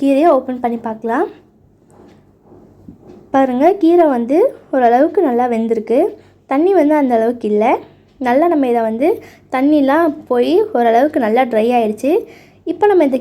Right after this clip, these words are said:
கீரை கூட நம்ம அரைச்சு வச்சிருக்க தேங்காவையும் சேர்த்து நம்ம நல்லா மிக்ஸ் பண்ணி விட்டுக்கலாம். இப்போ நம்ம நல்லா மிக்ஸ் பண்ணி விட்டாச்சு.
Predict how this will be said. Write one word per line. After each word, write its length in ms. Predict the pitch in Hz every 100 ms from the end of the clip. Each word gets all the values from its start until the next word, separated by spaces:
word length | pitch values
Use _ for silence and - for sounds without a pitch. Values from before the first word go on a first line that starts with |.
| 302
கீரை 160 | 330 277
கூட 140 | 226 294
நம்ம 140 | 349 269
அரைச்சு 240 | 240 254
வச்சிருக்க 320 | 269 262 240 226
தேங்காவையும் 460 | 226 233 220 226 226
சேர்த்து 280 | 226 214 277 370 554 -
நம்ம 160 | 262 240 226
நல்லா 220 | 226 294 320
மிக்ஸ் 200 | 233 -
பண்ணி 140 | 226 208
விட்டுக்கலாம். 400 | 202 214 226 370 - - _ _ _ _ _ _ _ _ _ _ _ _ _ - - _ - _ - - - - - -
இப்போ 120 | 320 294
நம்ம 180 | 277 262
நல்லா 200 | 277 381
மிக்ஸ் 200 | 302 - 302
பண்ணி 140 | 294 247
விட்டாச்சு. 420 | 226 214 214